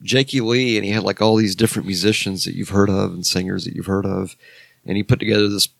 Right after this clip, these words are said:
this thing called Red Dragon Cartel, and it was like every song had, like, different musicians and singers and shit, but it was still Jake E. Lee was the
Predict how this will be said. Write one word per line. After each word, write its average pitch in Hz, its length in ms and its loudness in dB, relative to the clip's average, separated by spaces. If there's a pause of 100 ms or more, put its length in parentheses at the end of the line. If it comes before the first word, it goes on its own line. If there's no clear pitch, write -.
(100)
this 101 240 -2
thing 104 160 -2
called 95 220 -4
Red 104 120 2
Dragon 101 320 0
Cartel, 101 520 -2
and 92 100 -6
it 98 100 -6
was 104 120 0
like 107 160 -2
every 120 220 0
song 117 380 2
had, 98 140 -6
like, 90 200 -12
different 101 300 -6
musicians 98 560 -4
and 90 100 -6
singers 107 400 0
and 95 100 -10
shit, 113 320 0
but - 120 -6
it - 80 -6
was - 140 0
still 98 260 0
Jake 92 320 -2
E. 98 40 -4
Lee 98 240 0
was 95 220 -2
the 90 240 -8